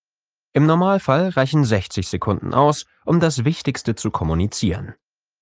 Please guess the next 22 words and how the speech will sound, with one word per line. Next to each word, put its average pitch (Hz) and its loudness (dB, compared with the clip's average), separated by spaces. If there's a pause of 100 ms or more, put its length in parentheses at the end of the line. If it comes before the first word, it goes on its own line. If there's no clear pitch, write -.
(140)
Egal 175 2
ob 135 0
Zielvereinbarungen, 131 2
Lob 104 2
oder 101 2
Ermahnungen, 98 2 (400)
all 160 2
das 165 -2
kann 127 0
in 120 -2
kürzester 143 -2
Zeit 82 -2
vermittelt 110 -2
werden. 78 -6 (1120)
Wie 196 2
du 202 4
in 123 2
den 113 2
folgenden 98 0
Blinks 80 -4
lernen 127 2
wirst, 113 0